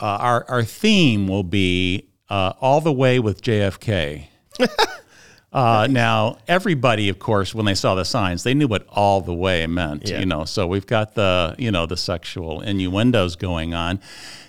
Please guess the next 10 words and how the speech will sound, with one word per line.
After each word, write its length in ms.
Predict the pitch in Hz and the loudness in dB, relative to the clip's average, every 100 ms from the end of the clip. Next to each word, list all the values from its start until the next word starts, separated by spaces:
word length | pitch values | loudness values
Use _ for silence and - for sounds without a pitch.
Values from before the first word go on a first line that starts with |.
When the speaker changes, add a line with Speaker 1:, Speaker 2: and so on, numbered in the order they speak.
| - | -4
Speaker 1:
And 280 | 127 113 113 | 0 2 0
he 80 | |
said, 360 | 110 127 107 101 | 0 2 2 0
"And, 560 | - 120 120 117 117 107 | -4 0 2 2 2 2
uh, 300 | 110 104 98 | 4 4 2
for 180 | 95 120 | 0 -2
your 220 | 110 107 | 2 0
big 320 | 101 175 160 | 2 2 2
speech, 960 | 117 - - 151 92 - - - - - - | -4 -8 -2 0 0 -2 -8 -8 -10 -14 -8
um, 560 | 104 92 90 90 90 | -2 0 2 0 -2